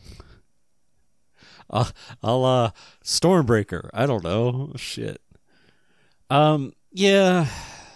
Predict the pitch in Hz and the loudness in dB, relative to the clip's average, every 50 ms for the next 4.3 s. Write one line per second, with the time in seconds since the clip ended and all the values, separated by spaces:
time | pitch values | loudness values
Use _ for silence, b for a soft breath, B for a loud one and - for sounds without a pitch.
0 | B B B B B B B B B B B _ _ _ - - - 190 175 - | B B B B B B B B B B B _ _ _ -8 0 2 2 2 2
1 | 160 147 - - 294 285 160 - - - - 156 139 123 110 98 92 - 92 92 | 0 -6 -2 -2 -2 -2 -2 -4 -4 -4 0 2 4 4 4 2 2 0 0 0
2 | 92 104 113 123 - - - - _ - 117 117 117 120 117 117 113 107 107 - | 0 0 -2 -2 -4 -8 -12 -12 _ -4 -2 -2 0 0 -2 -4 -6 -10 -12 -14
3 | _ _ _ _ _ _ _ _ _ _ 117 113 123 131 123 104 123 123 110 113 | _ _ _ _ _ _ _ _ _ _ -6 -2 -2 -2 0 0 0 0 2 0
4 | 127 135 165 170 - | 0 0 -2 -4 -8